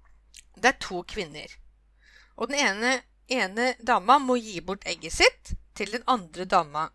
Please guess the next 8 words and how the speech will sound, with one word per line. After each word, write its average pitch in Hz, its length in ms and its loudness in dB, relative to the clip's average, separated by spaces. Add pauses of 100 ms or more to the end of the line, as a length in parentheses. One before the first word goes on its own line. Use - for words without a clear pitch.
(180)
som - 280 -16
ikke - 500 -10 (260)
klarer 147 280 -4
å 143 60 -12
bli 143 140 -16
gravid. 135 440 -14 (1160)
Og 262 120 2
så 311 340 4